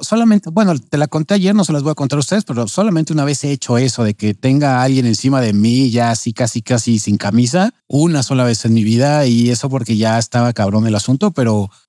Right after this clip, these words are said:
no, o sea, y más chavo, hace como unos veinte años en el Bull,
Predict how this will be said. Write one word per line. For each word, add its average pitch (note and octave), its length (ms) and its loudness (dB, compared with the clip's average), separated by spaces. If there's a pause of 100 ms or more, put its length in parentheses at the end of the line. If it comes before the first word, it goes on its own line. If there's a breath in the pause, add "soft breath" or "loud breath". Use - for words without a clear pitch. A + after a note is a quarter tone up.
(100)
no, C#3 420 2 (100)
o C3 140 0
sea, B2+ 680 -2
y D3 180 -4
más E3+ 800 -2
chavo, A3 400 -2
hace F3+ 180 -2
como D3+ 180 0
unos D3 260 0
veinte D#3 360 0
años A#3 360 0
en D#3+ 120 2
el D3 120 0
Bull, A#3+ 380 2